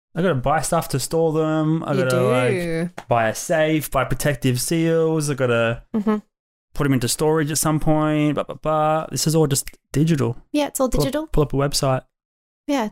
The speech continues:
Speaker 1: Oh, yeah.
Speaker 2: Traceable. <laughs>
Speaker 1: Traceable. Fully traceable.
Speaker 2: Fully traceable.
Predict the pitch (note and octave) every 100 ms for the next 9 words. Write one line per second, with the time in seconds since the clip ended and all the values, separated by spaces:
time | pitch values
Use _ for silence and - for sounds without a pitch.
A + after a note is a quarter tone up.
0 | - - - B3+ C4 A3+ F3 G3+ G3 -
1 | - D#4 - D#3 D#3+ C3+ A2 - F3 F3+
2 | F3+ D3+ C#3+ B2 A2+ G#2 E3+ C#4 C#4+ A3
3 | G#3+ G#3+ F#3 E3+ D3